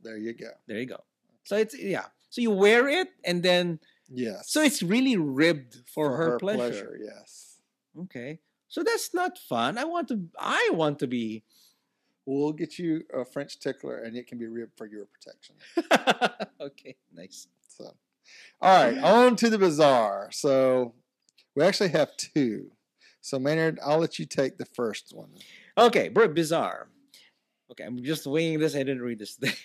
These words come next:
Speaker 2: <laughs> Florida burglary suspect eaten by alligator after fleeing police. A year-old man A year old man? <laughs> A year
Speaker 1: A
Speaker 2: old?
Speaker 1: twenty-one-year-old.
Speaker 2: A twenty-one-year-old
Speaker 1: They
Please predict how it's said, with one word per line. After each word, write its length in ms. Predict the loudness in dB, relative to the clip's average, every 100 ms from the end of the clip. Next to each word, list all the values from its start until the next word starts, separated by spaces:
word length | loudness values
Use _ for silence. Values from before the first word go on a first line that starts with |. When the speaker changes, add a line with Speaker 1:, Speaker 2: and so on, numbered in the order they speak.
| -18 -18 _ _
Speaker 2:
<laughs> 500 | -20 -16 -14 -14 _
Florida 500 | 2 6 6 6 4
burglary 800 | 4 2 2 -2 -2 -4 -2 -4 -6
suspect 920 | -2 -2 -2 -10 -4 -4 -4 _ -20 _ -8
eaten 440 | -8 -4 -4 -2
by 240 | -2 -2
alligator 500 | -2 -4 -4 -4 -6
after 240 | -6 -10 -12
fleeing 560 | -12 -10 -10 -8 -8 -8
police. 580 | -8 -4 -4 -4 -8 -14 _ -20 -12
A 80 | -6
year-old 800 | -2 0 0 -2 2 2 2 -2
man 480 | -10 -10 -14 -18 -20 _ _ _ _ _ _ -14
A 40 | -14
year 300 | -2 2 2
old 280 | -2 -6 -4
man? 320 | -4 -2 -4 -6
<laughs> 60 | -14 _ _ _ _ _ _ _ -6
A 60 |
year 380 | -4 -2 2 2 2
Speaker 1:
A 40 |
Speaker 2:
old? 180 | 0 0
Speaker 1:
twenty-one-year-old. 840 | -2 -4 -2 -6 -6 -8 -10 -6
Speaker 2:
A 40 | -8 2
twenty-one-year-old 600 | 4 4 4 2 4
Speaker 1:
They 100 | 2